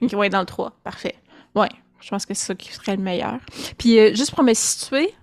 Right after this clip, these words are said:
Speaker 2: euh, le soleil, il est à quelle hauteur ? Es-tu en train de se coucher ? Es-tu déjà couché ?
Speaker 1: Moi, j'assumerais que vous avez attendu la pénombre, là, pour partir.
Speaker 2: Ok. Euh,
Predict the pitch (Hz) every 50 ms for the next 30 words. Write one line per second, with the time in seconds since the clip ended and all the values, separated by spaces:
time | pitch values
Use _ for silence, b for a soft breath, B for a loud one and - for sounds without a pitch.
0 | - _ - 214 208 202 202 202 196 202 202 202 202 196 - - 226 220 214 214
1 | - - 233 220 220 226 269 311 320 254 240 220 220 _ _ - 208 202 - _
2 | - 233 220 214 208 208 - - 226 247 254 262 - _ - _ _ _ _ _
3 | 214 202 196 - - 233 220 214 - - 220 214 - 208 214 - - - 302 294
4 | 285 - - _ 190 196 202 196 214 208 - - - - 277 277 294 311 320 311
5 | 220 120 117 113 110 117 101 - - 110 104 95 95 107 98 - 104 92 85 90
6 | 90 87 85 85 - 87 85 85 80 90 90 87 85 80 80 - 87 82 82 85
7 | 92 95 90 82 80 78 78 - _ 76 73 _ 78 76 - - 76 65 - _
8 | _ _ _ _ - - - - - _ _ B B B B B B B B -
9 | - 190 185 185 185 - - -